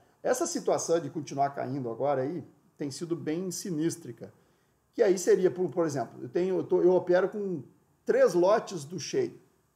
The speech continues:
do, do lote padrão. Uma sair lá em cima, uma sair aqui, um eu saio aqui, né? Eu, eu sairia integral, na verdade. E, e o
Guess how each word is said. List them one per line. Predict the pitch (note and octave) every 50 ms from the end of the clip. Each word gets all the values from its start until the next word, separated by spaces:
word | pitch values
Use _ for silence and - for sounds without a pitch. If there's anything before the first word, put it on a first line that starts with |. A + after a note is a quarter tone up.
| _ _ _
do, | - B2 B2+ B2+
do | A#2+ A#2+ G#2 - C#3
lote | D3 D3+ D3 D3+
padrão. | - - - C#3 C3 C3 A#2 G#2 G#2+ - _ _ _ _ _ _ _ _ _ -
Uma | F#3 G3+ G3 F#3 E3+
sair | - - F#3 F3 E3+ F3+
lá | F3 F3 F3+
em | F#3
cima, | F3+ - G3+ G#3 A#3+ D4 - - _ _ _
uma | - C3 C3+ C#3+
sair | C3+ - D3+ C3+ C#3+ D3+
aqui, | - - - E3+ F#3+ C4+ - _ _ _ _ _ _ _ _ _ _ _ _ _ -
um | F#3+ A3+ B3 A#3+ G3
eu | E3 D3
saio | - - D3+ C#3+ D3+ F3
aqui, | E3+ - F#3 G#3+ D4+ F4 - - _ _ _ _ _ _ _ _ _
né? | C3 - B2+ F#3 D4 A#3 - - - _ -
Eu, | C3 C3 C#3 - D#3 F3 E3
eu | E3 G3 -
sairia | - G#3 E3+ D#3 E3+ F#3
integral, | F3 F3+ B2+ A#2+ C3 C3 B2
na | A#2+
verdade. | A2+ A2 - - - - _ _ _ _ _ _ _ _ _ _ _ _ _ E3
E, | F3+ F#3+ G3+ G3+ G3+ G3+ G3+ G3+ G3+ F#3 -
e | - B3 C#4 F4 G#4
o | F#4